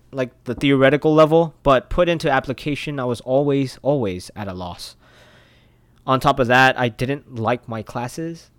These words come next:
all too much, um, especially the general education classes. Jesus,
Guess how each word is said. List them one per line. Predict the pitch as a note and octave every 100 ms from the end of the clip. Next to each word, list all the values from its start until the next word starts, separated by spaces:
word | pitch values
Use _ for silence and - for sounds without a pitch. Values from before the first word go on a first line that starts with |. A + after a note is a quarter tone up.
| _
all | - D#3+
too | D#3+ F#3
much, | E3+ F3 - - _ _ _ _ _ -
um, | B2 A#2+ A#2 A2+ A2 A2 - - _ _ _ _
especially | - F#3 -
the | C3
general | A2 B2 A#2+ A#2
education | G#2+ G#2+ G#2+ - G2+
classes. | - F#2+ - F#2 -
Jesus, | - G#2 G#2+